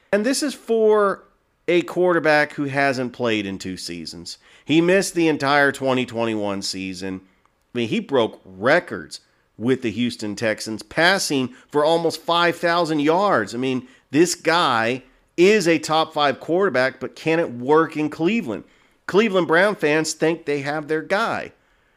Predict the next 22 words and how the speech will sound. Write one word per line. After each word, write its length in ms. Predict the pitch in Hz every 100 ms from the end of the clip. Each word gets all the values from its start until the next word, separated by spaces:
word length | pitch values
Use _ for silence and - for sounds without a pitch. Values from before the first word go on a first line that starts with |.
| _ 170
But 120 | 160
in 140 | 170 165
order 300 | 180 220 185
for 180 | - 180
it 140 | 175
to 80 | 147
work, 640 | 123 123 233 196 220 214 _ _ _ _
you've 320 | 151 185 135 -
got 320 | 170 185 -
to 80 | 139
get 320 | 165 180 -
all 220 | 165 180
the 80 | 156
weapons 560 | 147 165 165 165 156 156
around 560 | 139 135 143 160 190 170
you 380 | 135 135 147 - _ _ _ _ 151
to 80 |
mix 500 | 147 156 175 175 - -
together. 760 | - 143 104 170 196 185 117 95
And 220 | - 123
I 120 | 135
think 440 | 135 - 185 185